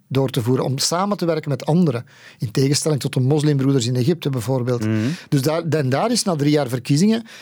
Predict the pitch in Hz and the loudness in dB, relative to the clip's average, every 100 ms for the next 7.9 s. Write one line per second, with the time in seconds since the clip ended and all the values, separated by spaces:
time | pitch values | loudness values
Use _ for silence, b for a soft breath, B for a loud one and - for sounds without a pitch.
0 | B 131 110 - 202 196 190 147 147 165 | B 0 0 -2 0 2 4 2 0 0
1 | 190 180 143 156 - - _ _ _ 117 | 2 0 0 -4 -10 -20 _ _ _ -8
2 | 110 123 127 151 165 180 180 - 151 - | -2 0 0 0 0 -2 -2 0 -2 -4
3 | b b 156 156 190 180 190 165 151 180 | b b -4 -2 -2 -2 0 2 0 -2
4 | B B B B B B B - 143 - | B B B B B B B -2 -2 -2
5 | 151 139 135 131 160 - 139 - 139 196 | -2 0 0 -2 -6 -6 -4 0 0 0
6 | 220 220 151 143 135 127 160 202 190 220 | -4 -2 -2 0 0 2 2 2 0 0
7 | 196 123 117 180 214 - 220 - - | 0 -2 0 -2 -2 -2 -4 -6 -16